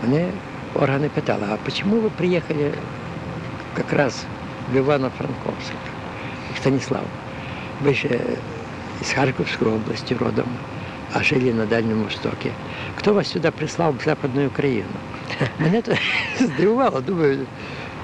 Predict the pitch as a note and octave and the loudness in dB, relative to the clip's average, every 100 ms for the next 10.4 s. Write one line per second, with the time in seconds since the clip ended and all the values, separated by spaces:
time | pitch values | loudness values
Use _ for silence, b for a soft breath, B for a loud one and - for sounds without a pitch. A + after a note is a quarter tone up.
0 | - D3+ G3+ G#3+ A#3 G3 - - - - | 0 4 4 4 2 2 0 -4 -10 -12
1 | - - B B B B - - - - | -12 -12 B B B B -8 -10 -8 -4
2 | - G2+ G#2 G#2+ C3+ C3+ - - - - | -2 0 2 2 2 0 -4 -8 -6 -6
3 | - - - - - - - - - - | -6 -6 -8 -8 -8 -8 -8 -8 -6 -6
4 | A#2 - B2+ C#3 B2+ - - G#2+ B2+ C3 | -4 2 4 4 2 0 -4 2 2 2
5 | - - B B B B B - - - | -4 -10 B B B B B -4 -2 0
6 | A#2+ C3 - A2 A#2 A#2+ - A#2+ A2+ - | 0 0 2 2 4 2 0 -2 -2 -2
7 | - - - - A2+ - A2 - - A#2+ | -4 -6 -4 2 2 2 -4 -2 2 4
8 | A2 G2+ F#2 G2+ G2+ G2 - - - G2 | 4 2 0 0 0 0 -2 -2 -2 -2
9 | A2 - - - C#3+ A2+ - - - - | 0 0 -2 2 2 2 0 -2 -2 -2
10 | - - - C#2+ | -4 -2 -2 -2